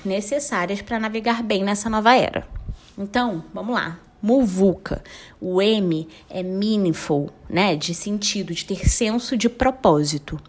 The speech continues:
O U é universal, universal. Gerar ou entender o impacto global.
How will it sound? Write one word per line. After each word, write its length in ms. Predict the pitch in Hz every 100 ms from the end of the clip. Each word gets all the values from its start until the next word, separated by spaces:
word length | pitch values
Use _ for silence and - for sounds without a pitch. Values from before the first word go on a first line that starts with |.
| - - - - -
O 100 | 233
U 460 | 202 214 233 - - - - -
é 80 | -
universal, 1120 | 165 180 262 311 269 180 170 165 - - - - -
universal. 880 | 170 190 226 233 - 160 147 143 - - - -
Gerar 720 | 170 175 156 151 208 - -
ou 180 | 214 208
entender 640 | 233 277 294 254 170 175 - -
o 140 | - 262
impacto 600 | 294 294 240 247 - 269
global. 560 | 226 277 254 147 151